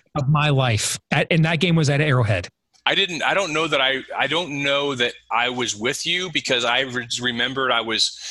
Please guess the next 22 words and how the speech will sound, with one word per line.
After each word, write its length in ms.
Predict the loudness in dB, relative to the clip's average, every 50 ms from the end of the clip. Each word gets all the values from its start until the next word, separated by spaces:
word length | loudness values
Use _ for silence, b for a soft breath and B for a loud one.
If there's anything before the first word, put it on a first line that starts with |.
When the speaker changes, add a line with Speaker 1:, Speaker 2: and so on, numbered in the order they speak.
| B B B -6
Speaker 2:
in 200 | -6 -6 -6 -6 -4
peak 260 | -2 0 0 0 0
alcoholic 680 | 0 0 0 -2 -2 -4 -2 -2 -2 0 -2 -2 -4 -4
days 340 | -2 -2 0 0 -2 -2 -2
then. 300 | 0 0 0 -2 -6 -10 -18 _ _ B B B B B B _
And 280 | 0 0 0 0 0 0
me 120 | 0 0 0
and 100 | 0 0
my 140 | -2 -2
buddies 380 | 0 0 0 0 0 0 0 0
had 240 | 0 0 0 0 -2 -6 -14 -12 -8
multiple 500 | -4 -4 -4 -4 -4 -8 -8 -8 -8 -6
cases 520 | -2 -2 -2 0 0 0 0 0 0 -2 -2
stocked 480 | 0 0 0 0 0 0 0 0 -2 -2
with 180 | -6 -6 -6 -2
beer. 300 | -2 -2 -2 -2 -4 -8 -10 _ _ _ _ _ _ B B B B B B -2
And 120 | 0 0 2
I 100 | 0 0
think 300 | 0 -2 -2 -2 -2 -4 -10 -18 _ _ _ _ _ _ _ _ _ _ _ -8
we 160 | -6 -4 -4
drank, 360 | -2 -2 -2 -2 -2 -2 -2 -2
like, 160 | -2 -2